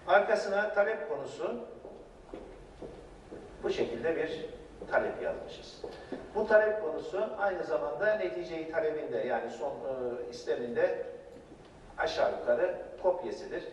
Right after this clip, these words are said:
Fakat, e, harcı alacak veznedar veya dosyayı ilk etapta okuyacak hakim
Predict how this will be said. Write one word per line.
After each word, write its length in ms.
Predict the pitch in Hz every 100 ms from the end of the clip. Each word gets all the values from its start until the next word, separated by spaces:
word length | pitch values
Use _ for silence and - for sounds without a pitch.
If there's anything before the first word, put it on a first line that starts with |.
| - - -
Fakat, 300 | 185 185 185
e, 400 | - 143 151 151 151 151 151 151 151 - - - - - - - - - -
harcı 400 | - 160 165 196
alacak 440 | - - 165 -
veznedar 540 | 151 139 139 127 - -
veya 340 | 139 139 131
dosyayı 360 | - - - 139
ilk 240 | - -
etapta 360 | - - - 120
okuyacak 500 | 113 117 117 117 -
hakim 300 | - -